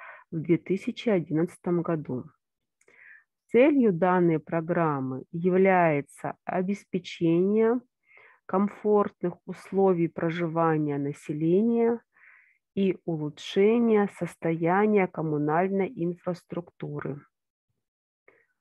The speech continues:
Программа должна обеспечить содержание жилищного фонда и модернизацию коммунальной инфраструктуры.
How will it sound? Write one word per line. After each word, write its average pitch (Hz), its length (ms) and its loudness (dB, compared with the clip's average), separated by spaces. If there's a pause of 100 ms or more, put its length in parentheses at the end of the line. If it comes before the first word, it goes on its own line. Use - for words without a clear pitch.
(340)
Программа 214 720 2
должна 175 640 0
обеспечить 170 960 -6
содержание 165 880 0
жилищного 156 720 -6 (140)
фонда 156 580 0 (800)
и 220 260 0
модернизацию 165 1160 -2
коммунальной 165 960 -2
инфраструктуры. 170 1200 -6